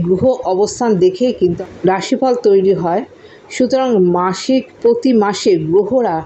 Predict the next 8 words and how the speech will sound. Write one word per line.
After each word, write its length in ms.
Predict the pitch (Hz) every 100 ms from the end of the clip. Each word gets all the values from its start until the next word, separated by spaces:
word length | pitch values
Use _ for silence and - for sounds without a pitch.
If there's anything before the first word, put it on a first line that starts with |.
| - -
ঠিক 140 | 254 - -
কোন 160 | 240 247
জায়গায় 280 | 247 240 233 196
রয়েছে 340 | 185 180 160 139 - - - -
সেটা 240 | - 214 233 190
অবশ্যই 380 | 208 - 269 196
জানা 200 | 185 185 202
আমাদের 240 | 202 220